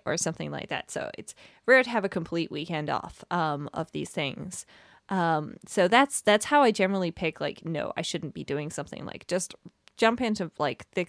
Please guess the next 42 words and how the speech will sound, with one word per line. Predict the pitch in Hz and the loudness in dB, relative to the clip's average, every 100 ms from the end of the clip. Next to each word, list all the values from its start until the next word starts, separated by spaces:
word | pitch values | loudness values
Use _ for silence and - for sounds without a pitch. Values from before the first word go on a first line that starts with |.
| - | -2
list | 180 208 - | 0 0 -2
of | 208 | -4
things | 170 170 | -4 -2
that | - | -2
are | 147 - | -4 -2
actually | 180 202 - 202 - | -2 -2 -2 -4 -2
on | 165 | -4
my | 165 156 | -4 -6
plate. | - 135 101 - - - - _ _ _ - | -4 -4 -6 -10 -20 -20 -20 _ _ _ -4
And | 220 180 175 | -2 0 0
also | 214 226 - 214 | 4 4 4 2
bearing | 190 190 | 2 2
in | 190 | 0
mind | 165 170 175 | 0 -2 -4
the | |
feeling | 170 - 254 254 | -8 -4 -4 -2
that | 240 - | -4 -4
you | |
get | 165 160 - | -2 -2 0
when | 165 | -6
you | 156 | -6
start | - 160 - | -4 -4 -4
something | 170 190 208 220 233 | -6 -4 -2 -2 -4
and | - 160 | -4 -4
then | 156 | -4
you | 151 | -6
have | 160 | -8
to | - | -10
put | - 156 | -8 -6
it | - | -6
down, | - - - _ _ _ _ | -8 -10 -18 _ _ _ _
like, | - - - | -8 -8 -16
because | - - 151 - | -12 -8 -6 -8
you | - | -12
can't | - 170 160 151 - _ _ | -4 0 0 -2 -10 _ _
keep | - 170 | -10 -6
going | - 147 143 | -2 -2 -2
with | - - | -6 -8
it. | - - | -10 -2
That | 208 214 - - | 4 6 4 -2
can | - 165 | -6 -4
be | 165 151 147 | -4 -4 -6